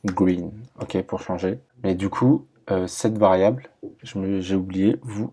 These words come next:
la mettez ici, ok, comme ceci. Et le compte est bon. Ok.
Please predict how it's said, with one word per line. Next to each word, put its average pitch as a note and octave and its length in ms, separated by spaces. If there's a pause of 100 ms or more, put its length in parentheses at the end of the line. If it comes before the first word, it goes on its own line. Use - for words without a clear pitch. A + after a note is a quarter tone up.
la F#2 200
mettez F#2+ 460
ici, - 400 (200)
ok, F#2 240 (260)
comme - 180
ceci. - 480 (2000)
Et A2 280
le G#2+ 180 (600)
compte A#2+ 260
est G2 40
bon. F2+ 140 (360)
Ok. - 180